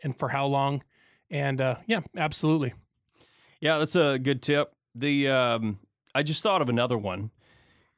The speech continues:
Speaker 2: Talk to your contractor about certifications. If you're hiring a siding contractor to come in inside your home with, say, James Hardie,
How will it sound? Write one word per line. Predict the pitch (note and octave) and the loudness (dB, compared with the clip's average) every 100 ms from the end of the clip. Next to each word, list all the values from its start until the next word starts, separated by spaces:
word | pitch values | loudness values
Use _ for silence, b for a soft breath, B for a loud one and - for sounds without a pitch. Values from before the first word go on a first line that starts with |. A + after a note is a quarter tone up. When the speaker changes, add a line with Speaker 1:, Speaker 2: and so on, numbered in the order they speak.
| b _ _ _ _ | b _ _ _ _
Speaker 2:
Talk | - F#3+ - | -2 0 2
to | |
your | B3+ | 0
contractor | A3 E3+ D#3 E3+ C#3+ - D3 C#3+ | 2 2 2 2 0 0 0 0
about | C3 A#2 B2 A#2+ A#2+ A#2+ - _ _ _ _ _ _ _ _ _ _ _ | -2 -2 0 2 2 -2 -8 _ _ _ _ _ _ _ _ _ _ _
certifications. | - - E3+ C#3+ C3+ A#2+ B2+ G#2+ A2+ F2 - - _ _ _ _ _ _ _ _ _ - | -4 0 2 2 0 -2 -2 -2 -4 -6 -10 -12 _ _ _ _ _ _ _ _ _ -8
If | B2 | -2
you're | F3 G3+ | 0 2
hiring | G3 G3 F#3 D#3 | 2 2 2 2
a | |
siding | C3 - D#3 C#3 | 0 2 2 2
contractor | - B2+ - C3 - | 2 0 2 0 0
to | A#2+ | -4
come | - D3 C3+ | -2 0 2
in | B2 A#2+ A#2 - - | 2 2 -2 -4 -4
inside | B2+ - - D3 D3+ | -4 -2 0 0 2
your | D3+ | 2
home | C#3 B2+ B2 | 2 2 2
with, | A#2 A#2 | 0 0
say, | - B2+ | 0 -2
James | B2 C#3 D3 F#3+ | 0 0 2 2
Hardie, | G#3+ G#3+ | 2 2